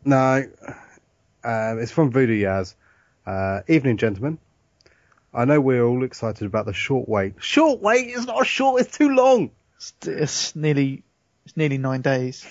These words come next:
Speaker 1: Will people stop saying short wait? Um,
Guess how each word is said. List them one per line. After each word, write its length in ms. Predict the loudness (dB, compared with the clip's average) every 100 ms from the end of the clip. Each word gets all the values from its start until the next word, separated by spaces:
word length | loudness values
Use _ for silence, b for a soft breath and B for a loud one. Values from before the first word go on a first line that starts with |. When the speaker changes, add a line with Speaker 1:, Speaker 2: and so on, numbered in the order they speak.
| B B -2
Speaker 1:
Will 160 | 0 0
people 360 | 2 0 0
stop 260 | -2 -2 0
saying 220 | 2 2
short 320 | 0 -2 0
wait? 320 | 0 -4 -4 -16 _ _ _ _ _ _ _ _ _ _ _ _ _ _ _ _ _ _ b b b b b b -2
Um, 680 | 2 4 4 2 0 -6